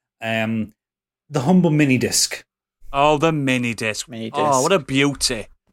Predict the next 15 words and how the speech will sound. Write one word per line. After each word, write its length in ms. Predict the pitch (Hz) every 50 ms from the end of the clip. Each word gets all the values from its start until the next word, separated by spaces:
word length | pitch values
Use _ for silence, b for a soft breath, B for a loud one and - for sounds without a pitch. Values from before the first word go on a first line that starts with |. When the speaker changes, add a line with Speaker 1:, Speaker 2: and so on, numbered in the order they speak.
| _ _ _
Speaker 1:
Created, 360 | - - 190 196 190 196 185
and 200 | 180 - 165 175
I 100 | 208 254
didn't 160 | 254 294 247 247
realize, 180 | 262 254 -
cre-, 260 | - - - 190 185
uh, 160 | 165 170 170 165
released 380 | 151 151 175 226 240 - -
originally 460 | 202 180 151 196 262 262 - 220 190
in 80 | 175 165
nineteen 300 | 170 180 175 - 185 175
ninety-two. 800 | 170 165 - - 156 - - - - 214 269 - - 92 92 - _ _ _
Speaker 2:
Oh, 100 | - 139 147
yeah. 240 | 127 135 123 101
Speaker 1:
Didn't, 260 | 131 170 196 190 -